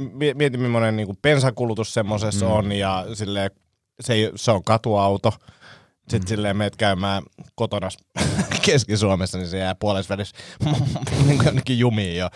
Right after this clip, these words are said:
Speaker 1: Ja niinku hajoaa varmasti, ja huollot on ihan sairaan kalliita ja kaikkea,
Speaker 2: Niin,
Speaker 1: niinku,
Speaker 2: mut
Speaker 1: että se ei
Speaker 2: aina
Speaker 1: vaan
Speaker 2: kun mä oon
Speaker 1: niinku
Speaker 2: mennyt
Speaker 1: järkevää.
Speaker 2: johonkin vähänkin hienompaan autoon, niin mä oon silleen, että miten tämmönen voi maksaa kaksisataa tonnia, koska tää,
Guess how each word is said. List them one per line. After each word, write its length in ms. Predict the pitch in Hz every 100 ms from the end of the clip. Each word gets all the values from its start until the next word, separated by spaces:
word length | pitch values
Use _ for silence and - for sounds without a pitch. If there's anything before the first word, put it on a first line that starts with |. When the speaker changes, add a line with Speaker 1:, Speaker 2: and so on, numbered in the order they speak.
| 165 - - 135 113
Speaker 1:
Ja 160 | 117
niinku 240 | 98 104 98
hajoaa 320 | 107 101 98
varmasti, 440 | 101 90 98 107
ja 200 | 98 98
huollot 420 | 117 117 117 101 98
on 40 |
ihan 100 | 92
sairaan 360 | 107 92 95 92
kalliita 460 | 95 90 92 90
ja 100 | 90
kaikkea, 300 | 92 92 98
Speaker 2:
Niin, 40 | 135
Speaker 1:
niinku, 160 | 135
Speaker 2:
mut 80 | 98
Speaker 1:
että 20 |
se 60 | 104
ei 80 | 156
Speaker 2:
aina 140 | 160
Speaker 1:
vaan 40 | -
Speaker 2:
kun 80 |
mä 60 | 120
oon 40 |
Speaker 1:
niinku 40 | 117
Speaker 2:
mennyt 180 | 113 107
Speaker 1:
järkevää. 40 |
Speaker 2:
johonkin 180 | 101 120
vähänkin 280 | 98 104 92
hienompaan 460 | 95 82 92 85 87
autoon, 260 | 87 82
niin 80 | 78
mä 40 |
oon 100 | 78
silleen, 120 | - -
että 100 | 95
miten 260 | 110 104
tämmönen 320 | 98 90 87
voi 80 | 85
maksaa 240 | 80 - 104
kaksisataa 420 | 92 - 90 80
tonnia, 280 | - - -
koska 200 | - - -
tää, 220 | 85